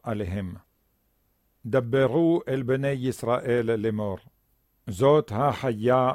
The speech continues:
אשר תאכלו מכל הבהמה אשר על הארץ.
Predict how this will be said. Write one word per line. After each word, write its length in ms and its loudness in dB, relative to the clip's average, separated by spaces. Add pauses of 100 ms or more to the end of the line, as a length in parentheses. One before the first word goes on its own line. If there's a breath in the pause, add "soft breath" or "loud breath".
אשר 400 -4
תאכלו 800 0
מכל 460 -2
הבהמה 800 0
אשר 460 -4
על 220 -2
הארץ. 680 -8